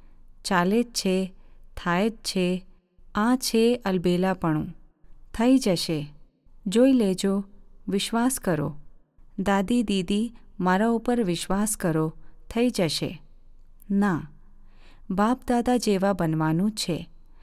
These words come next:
હમણાં હમણાં બનવાનું છે. ત્રીજી વાત, પ્રતિજ્ઞાને દૃઢથી કમજોર બનાવવાનો આધાર પહેલાં પણ હસવાની વાત સંભળાવી હતી કે ઘણા બાળકોની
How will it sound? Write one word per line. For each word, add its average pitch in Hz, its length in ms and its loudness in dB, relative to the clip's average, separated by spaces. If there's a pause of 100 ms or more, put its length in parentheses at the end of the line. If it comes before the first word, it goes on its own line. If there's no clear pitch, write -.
(320)
હમણાં 240 420 4
હમણાં 214 320 2
બનવાનું 156 540 2
છે. 147 340 -8 (840)
ત્રીજી 185 380 2
વાત, 175 360 -2 (480)
પ્રતિજ્ઞાને 262 760 4
દૃઢથી 240 540 2
કમજોર 196 580 0
બનાવવાનો 196 720 2
આધાર 170 560 -2 (520)
પહેલાં 220 320 2
પણ 247 220 0
હસવાની 208 580 2
વાત 190 320 0
સંભળાવી 165 560 0
હતી 160 440 -2 (560)
કે 233 120 4
ઘણા 208 320 2
બાળકોની 202 880 0